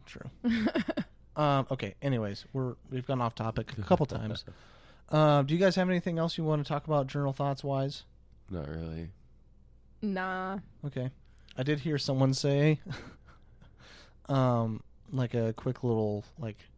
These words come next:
Speaker 1: not jab at the movie, but, like, quarter joke, whatever, about the movie.
Speaker 3: Yeah.
Speaker 1: And it was like, "Black on black crime going crazy." <laughs>
Speaker 3: Oh my God.
Speaker 1: It was a little out of pocket, but
Speaker 3: Jeez.
Speaker 1: it was a little funny.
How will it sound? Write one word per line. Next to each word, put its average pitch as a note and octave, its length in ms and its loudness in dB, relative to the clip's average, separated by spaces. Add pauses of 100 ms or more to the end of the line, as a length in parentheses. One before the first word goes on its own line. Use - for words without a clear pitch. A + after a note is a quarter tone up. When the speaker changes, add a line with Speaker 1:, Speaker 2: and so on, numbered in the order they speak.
(120)
Speaker 1:
not D3 240 -2
jab A2+ 260 2
at A2 80 -4
the A2 40 -8
movie, A2 300 -2
but, - 80 -12
like, G#2+ 200 -8
quarter A#2 340 -4 (380)
joke, A2 300 -2
whatever, A2+ 300 -4
about A2+ 140 -8
the B2+ 100 -12
movie. B2 260 -4 (240)
Speaker 3:
Yeah. - 80 -12 (140)
Speaker 1:
And B2+ 100 0
it - 20 2
was A2+ 120 0
like, G#2 200 -4
"Black B2 260 0
on A#2+ 100 -2
black A#2 240 2
crime A#2+ 260 -4
going A2+ 220 -4
crazy." C3 520 -6 (120)
<laughs> - 100 -20
Speaker 3:
Oh - 140 -12 (100)
my - 60 -16 (140)
God. - 100 -20 (1040)
Speaker 1:
It D3 60 -4
was C3+ 120 0
a C3+ 40 -2
little A2+ 160 0
out A2 140 2
of G#2+ 80 -2
pocket, - 420 -2
but - 180 -8 (160)
Speaker 3:
Jeez. - 640 -12
Speaker 1:
it - 1600 -18
was - 80 -12
a C#3 40 -6
little - 100 -6
funny. - 240 -12